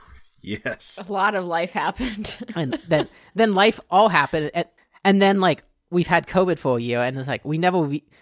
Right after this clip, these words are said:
Speaker 3: we never brought the pod back because Greg's actually been working in the real world. He actually go-, leaves the house, um, from time to time to do work.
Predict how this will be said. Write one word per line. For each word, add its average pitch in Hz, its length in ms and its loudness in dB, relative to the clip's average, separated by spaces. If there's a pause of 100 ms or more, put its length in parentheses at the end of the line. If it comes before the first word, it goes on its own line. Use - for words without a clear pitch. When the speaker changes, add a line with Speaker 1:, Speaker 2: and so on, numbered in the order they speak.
Speaker 3:
we 190 80 4
never 220 160 4
brought 185 240 2
the 165 40 -12
pod 165 320 2
back 120 200 -2
because 123 240 -8
Greg's 170 280 -2
actually 135 280 0
been 123 200 -8 (320)
working 117 640 -6
in 110 360 -10
the 120 100 -10
real 151 240 -2
world. 101 240 -6
He 135 80 -8
actually 120 240 -8
go-, - 80 -14 (100)
leaves 135 180 -10
the - 60 -16
house, - 460 -6 (440)
um, 113 200 -8
from 117 160 -14
time 113 180 -6
to - 100 -20
time 104 200 -10
to - 100 -20
do 110 140 -12
work. 123 340 -6